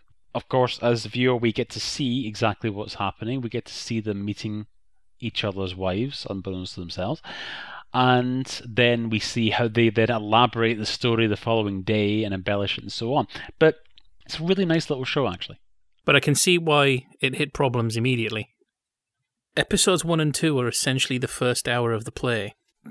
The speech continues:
Speaker 2: The play is done, it, it, it unfolds in a traditional way. There is humour.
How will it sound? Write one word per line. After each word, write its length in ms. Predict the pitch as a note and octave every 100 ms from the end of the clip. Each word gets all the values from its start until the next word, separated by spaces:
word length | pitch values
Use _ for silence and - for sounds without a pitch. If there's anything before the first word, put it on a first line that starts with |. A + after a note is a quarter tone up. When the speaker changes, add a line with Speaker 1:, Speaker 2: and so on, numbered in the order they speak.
| - -
Speaker 2:
The 120 | A3
play 200 | - D4+
is 140 | A3+
done, 300 | - F3+ F3
it, 180 | C3+ -
it, 140 | D3+ C#3+
it 140 | E3
unfolds 460 | F#3+ F#3 - E3+ D3
in 80 | D3
a 60 |
traditional 520 | C3 C#3 C#3 - C#3 B2+
way. 300 | C3+ C3+ C3 -
There 380 | F#3 C#3 D#3+
is 160 | F#3+ -
humour. 580 | - F#3 F3+ E3+ D#3+